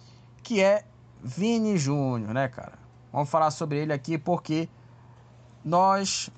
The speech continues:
vamos falar aqui do The Best fifa, porque o The Best dois mil e vinte e três, é, a fifa listou os indicados e adivinha o que aconteceu?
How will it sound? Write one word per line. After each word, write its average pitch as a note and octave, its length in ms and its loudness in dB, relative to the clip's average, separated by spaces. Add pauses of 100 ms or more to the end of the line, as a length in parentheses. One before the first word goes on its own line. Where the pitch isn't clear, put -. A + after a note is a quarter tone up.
vamos D3+ 240 0
falar D3 200 2
aqui D3+ 280 -2
do C#3+ 480 -2 (220)
The F#3+ 160 2
Best D#3 540 2
fifa, C3 520 -6 (960)
porque G3 460 0
o F#3+ 100 -4
The F#3+ 140 2
Best D3+ 420 2
dois B2+ 220 -2
mil A#2+ 120 -2
e A2 40 -4
vinte A2 200 -10
e - 40 -18
três, C#3 500 -2 (1500)
é, C#3 300 4
a D3 140 4
fifa D#3 320 -4
listou E3 340 -2
os D3 100 0
indicados G3+ 600 -2 (320)
e G#4 60 -2
adivinha G3 360 0
o - 20 -4
que D#3+ 60 0
aconteceu? A3+ 580 2